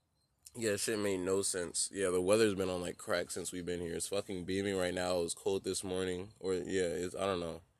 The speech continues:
But, yeah, like, everything has just kinda, like, been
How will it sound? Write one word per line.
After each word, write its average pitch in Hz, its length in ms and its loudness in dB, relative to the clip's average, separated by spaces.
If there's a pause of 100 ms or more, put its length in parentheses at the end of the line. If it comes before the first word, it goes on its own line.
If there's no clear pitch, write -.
(420)
But, 92 360 -2
yeah, 95 400 2
like, 90 360 -2 (640)
everything 113 460 0
has 104 180 0
just 92 240 -4
kinda, 95 220 0
like, 87 300 0 (120)
been 87 680 -4